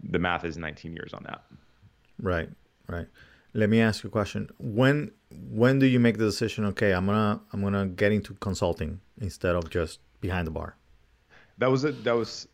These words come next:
Speaker 1: thank you for that question. That was a really tough question, and, um, and frankly, I left a little too early. I had so much more to learn, uh, about making drinks and how to run bars.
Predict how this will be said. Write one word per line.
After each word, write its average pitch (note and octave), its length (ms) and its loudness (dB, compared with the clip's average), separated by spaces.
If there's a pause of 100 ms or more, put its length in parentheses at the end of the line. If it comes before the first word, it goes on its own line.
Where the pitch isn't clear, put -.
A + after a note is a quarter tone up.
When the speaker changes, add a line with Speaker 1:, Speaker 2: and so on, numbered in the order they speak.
(200)
Speaker 1:
thank A2+ 200 -4
you G2 80 -8
for G#2 80 -6
that F#2 140 -4
question. F2 340 -8
That F#2 80 -4
was F#2 120 -6
a F#2+ 40 -8
really G2 160 -2
tough F#2+ 200 -6
question, F#2 400 -6
and, E2+ 240 -6
um, F2 300 -6
and F2+ 200 -6
frankly, F#2+ 420 0
I F2 120 0
left E2+ 340 -4
a G2 40 -4
little E2+ 200 -6
too F2 180 -8
early. F2 400 -6 (240)
I E2 120 -2
had D#2+ 260 -8
so - 200 -4
much F#2+ 160 -4
more F2+ 180 0
to E2+ 60 -2
learn, E2+ 500 -4
uh, F2 180 -4
about E2+ 200 -2
making E2 280 -6
drinks E2+ 340 -6
and D2+ 80 -12
how D#2+ 80 -4
to D2+ 80 -4
run D#2 200 -4
bars. D#2+ 480 -2